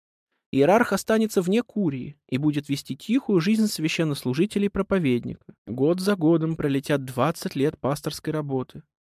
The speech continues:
как вдруг неожиданно придет назначение на одну из ключевых должностей при Святом Престоле. Кардинал занял пост камерленга.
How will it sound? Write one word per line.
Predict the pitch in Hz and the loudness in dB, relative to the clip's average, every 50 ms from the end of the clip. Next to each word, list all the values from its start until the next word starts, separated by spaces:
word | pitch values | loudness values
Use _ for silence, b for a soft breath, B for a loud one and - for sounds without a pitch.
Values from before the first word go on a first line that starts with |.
| _ _ _ _ | _ _ _ _
как | - 127 131 | -2 -2 0
вдруг | 139 143 131 - - | 2 2 0 2 2
неожиданно | 131 120 117 120 127 143 170 165 180 175 170 | 0 0 2 2 2 2 2 4 4 2 2
придет | 165 - 156 147 151 160 160 - | 2 0 -2 2 4 2 2 2
назначение | 151 131 131 127 120 113 - - 139 147 156 151 139 | 0 0 0 0 -2 -2 -2 -2 0 0 0 0 -2
на | 127 120 110 | 0 0 0
одну | 113 127 127 123 143 175 | -2 -2 -2 0 2 2
из | 180 - | 0 0
ключевых | - - 147 135 - - 120 135 143 147 | -2 -2 -2 -2 -2 -4 -4 -4 -4 -4
должностей | 147 156 147 139 139 135 135 - - - 120 123 135 | -2 -2 -2 0 -2 -2 -4 -4 -6 -4 -4 -2 -2
при | - - 127 | -4 -6 -8
Святом | - - 120 - - 113 120 | -6 -8 -8 -4 -4 -4 -4
Престоле. | - - 127 - - - 120 113 123 139 151 170 - _ _ _ _ _ _ _ _ _ _ _ _ _ _ | -4 -4 -8 -8 -6 -8 -8 -6 -6 -8 -12 -16 -20 _ _ _ _ _ _ _ _ _ _ _ _ _ _
Кардинал | - 147 131 127 131 123 113 123 151 175 180 | 0 0 0 2 2 2 2 4 4 2 4
занял | 160 160 151 147 131 120 - | 4 4 4 4 2 0 -2
пост | - - 127 135 131 - | -4 -4 -4 -4 -4 -6
камерленга. | - - 127 127 131 127 123 117 113 117 113 120 - - 170 | -8 -6 -6 -4 -4 -4 -4 -4 -6 -6 -8 -10 -12 -16 -18